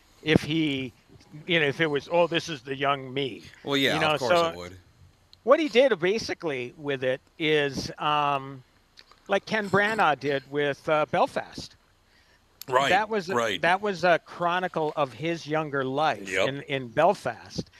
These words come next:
Speaker 1: So that's kind of, so i-, in an odd sort of way, I mean, I can, I compare this to Belfast and, you know, uh, Super Eight,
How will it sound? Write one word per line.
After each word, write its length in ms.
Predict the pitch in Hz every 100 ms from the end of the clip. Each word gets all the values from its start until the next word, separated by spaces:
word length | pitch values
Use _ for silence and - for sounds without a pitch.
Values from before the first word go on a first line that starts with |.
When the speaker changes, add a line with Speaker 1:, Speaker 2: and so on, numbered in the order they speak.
| - -
Speaker 1:
So 200 | - 202
that's 280 | 190 262 -
kind 460 | - - 175 214 240
of, 200 | 226 -
so 200 | 214 202
i-, 100 | 190 -
in 160 | 185
an 120 | 180 160
odd 260 | 165 190
sort 200 | - 196
of 120 | 170
way, 220 | 151 160 175
I 40 |
mean, 160 | 156 139
I 80 |
can, 260 | 131 147 143 - _ _
I 80 | 143
compare 480 | 151 147 165 165
this 220 | 170 156 -
to 100 | 139
Belfast 880 | 143 143 143 156 139 135 139 - -
and, 560 | 139 127 127 123 123 110 _ _ _ _ _
you 120 | 160 151
know, 260 | 131 127 143
uh, 180 | 135
Super 440 | 117 - 277 202 170
Eight, 400 | 175 151 143 -